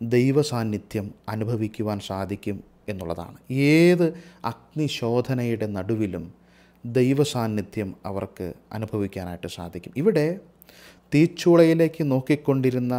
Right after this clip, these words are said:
നെബൂഖദ്നേസർ രാജാവ് ഭ്രമിച്ച് വേഗത്തിൽ എഴുന്നേൽക്കുകയാണ്. കാരണമുണ്ട്. തൻ്റെ വാക്കുകൾ ശ്രദ്ധിക്കുക. "നാം മൂന്ന് പുരുഷന്മാരെ അല്ലയോ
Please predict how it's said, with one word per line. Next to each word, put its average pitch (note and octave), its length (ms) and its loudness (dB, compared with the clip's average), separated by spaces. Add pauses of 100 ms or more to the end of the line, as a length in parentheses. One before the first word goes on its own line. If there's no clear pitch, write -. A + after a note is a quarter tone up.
(140)
നെബൂഖദ്നേസർ A#2+ 800 0
രാജാവ് G#2 600 -2 (480)
ഭ്രമിച്ച് C3+ 600 2
വേഗത്തിൽ C3+ 640 4
എഴുന്നേൽക്കുകയാണ്. A2+ 720 2
കാരണമുണ്ട്. A2 640 -2 (640)
തൻ്റെ A#2 180 2
വാക്കുകൾ A2 320 0
ശ്രദ്ധിക്കുക. A2 460 -2 (120)
"നാം A#2+ 220 0
മൂന്ന് D3+ 320 0
പുരുഷന്മാരെ D3 600 2
അല്ലയോ C3 360 2